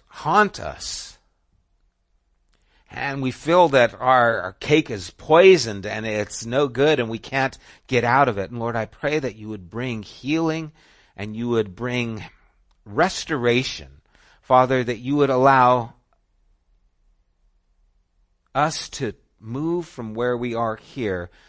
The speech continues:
to make good choices to build the life that we want,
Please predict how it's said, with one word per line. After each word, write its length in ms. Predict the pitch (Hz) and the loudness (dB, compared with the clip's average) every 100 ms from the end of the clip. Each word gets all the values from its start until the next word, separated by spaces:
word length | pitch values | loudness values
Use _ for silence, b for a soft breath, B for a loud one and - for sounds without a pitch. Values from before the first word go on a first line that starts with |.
| b _ | b _
to 100 | 127 | -10
make 380 | 120 - 107 | -8 -10 -10
good 200 | 143 170 | -2 -2
choices 680 | - - 135 131 - 113 - | -4 -6 -4 -4 -8 -14 -14
to 120 | - | -16
build 560 | 98 - 135 143 135 117 | -16 -10 -4 -4 -4 -6
the 100 | 123 | -6
life 520 | 110 107 107 107 _ | -4 -4 -4 -10 _
that 200 | 107 95 | -20 -14
we 360 | 95 117 113 110 _ _ _ _ _ _ _ _ _ | -8 -4 -4 -6 _ _ _ _ _ _ _ _ _
want, 600 | 90 80 90 78 - - | -18 -10 -8 -10 -14 -20